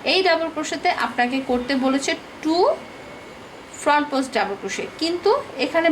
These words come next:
বলা আছে যে একটা ফ্রন্ট পোস্ট ডাবল ক্রোশেকে আমরা যখন বাম সাইডের অংশে থাকবো তখন আমরা একটা ডাবল ক্রোশের সাম-, পেছনে আর একটা ডাবল ক্রোশে করব শুধু যখন আমরা বাম দিকে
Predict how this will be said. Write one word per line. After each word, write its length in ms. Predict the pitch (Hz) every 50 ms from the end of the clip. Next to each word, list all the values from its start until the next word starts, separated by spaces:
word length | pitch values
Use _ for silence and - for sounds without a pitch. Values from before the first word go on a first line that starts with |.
| 269 262
বলা 180 | 254 262 294 302 254 220
আছে 220 | 220 - - 277 311 466 - - - - - - - - 233
যে 80 | 226 254 - - - 285
একটা 180 | 285 285 - 392 392 -
ফ্রন্ট 220 | - 349 339 349 339 359
পোস্ট 180 | 359 349 - -
ডাবল 220 | 294 240 226 247 254 254
ক্রোশেকে 500 | - 285 285 - 330 311 311 - 339 359 427 539 587 - - - - - - - - - - - 214
আমরা 140 | 240 247 254 254
যখন 160 | 269 269 311 285 262
বাম 140 | 247 240 247 269 -
সাইডের 300 | 320 320 339 349 349 339 320
অংশে 200 | 320 320 320 359 349 320
থাকবো 320 | 311 254 226 226 220 247 294 440 523 - - - - - - -
তখন 240 | 233 240 247 294 311 285 - -
আমরা 200 | 220 233 233 254 247 - 247 247
একটা 200 | 247 - - 330 330 302
ডাবল 220 | 285 269 269 285 285 285
ক্রোশের 360 | - 277 269 269 - 311 330 381 427 415 - - - - - - - - - -
সাম-, 360 | 320 285 285 277 277 277 262 - 226 226 -
পেছনে 380 | 320 349 - 403 440 381 269 233 - - 240
আর 80 | 240 247
একটা 140 | 262 254 285 254 269
ডাবল 200 | 254 247 247 269 269
ক্রোশে 220 | - 277 - 320 - -
করব 160 | 320 311 302 330 - -
শুধু 180 | 359 349 359 370 302 294
যখন 160 | 294 294 294 269
আমরা 140 | 269 277 254 220
বাম 120 | 220 214 220 220
দিকে 140 | 220 220